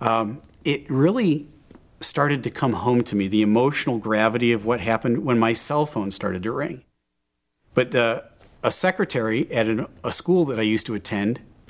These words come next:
uh, looked up my cell phone number, and she was the first person to call. And, uh, I answered the phone, and, uh, Evie was on the end of the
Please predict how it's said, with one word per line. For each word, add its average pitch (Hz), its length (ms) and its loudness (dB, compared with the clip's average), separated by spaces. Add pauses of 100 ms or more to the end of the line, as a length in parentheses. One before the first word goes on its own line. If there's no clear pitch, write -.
(120)
uh, 107 160 -2
looked 131 260 2
up 131 100 -2
my 123 160 4
cell 151 240 2
phone 120 240 -2
number, 101 180 -2
and 104 100 0
she - 140 0
was 123 140 0
the 120 60 -4
first 127 260 -4
person 113 280 -4
to 98 60 -4
call. - 380 -8 (1120)
And, 110 280 2
uh, 110 220 2
I 104 140 0
answered 117 380 0
the 127 80 -2
phone, 107 360 -2 (580)
and, 95 220 -4
uh, 104 80 -2
Evie 117 300 2
was 113 180 2
on 110 140 0
the 107 260 -2
end 107 220 2
of 104 80 -2
the 110 180 0